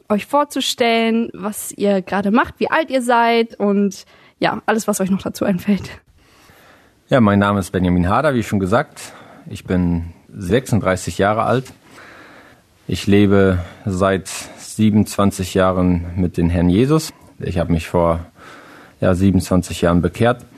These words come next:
Speaker 2: Und jetzt darf ich schon seit einigen Jahren als Missionar in Mexiko dienen und darf dort verschiedene Aufgaben erledigen. Ich habe eine Frau und dann noch drei Töchtern und einen Sohn.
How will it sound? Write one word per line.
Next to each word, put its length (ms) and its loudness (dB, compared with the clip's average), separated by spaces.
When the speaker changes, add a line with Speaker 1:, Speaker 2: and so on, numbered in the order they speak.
Speaker 2:
Und 180 4
jetzt 240 0
darf 180 0
ich 160 -4
schon 200 2
seit 140 2
einigen 340 2
Jahren 340 0
als 200 -6
Missionar 520 0
in 180 2
Mexiko 460 -2
dienen 540 2
und 280 0
darf 220 -2
dort 360 0
verschiedene 440 0
Aufgaben 420 0
erledigen. 640 2
Ich 80 -10
habe 160 -2
eine 320 0
Frau 540 -2
und 220 -2
dann 400 0
noch 160 -4
drei 440 -2
Töchtern 480 0
und 100 2
einen 240 2
Sohn. 360 0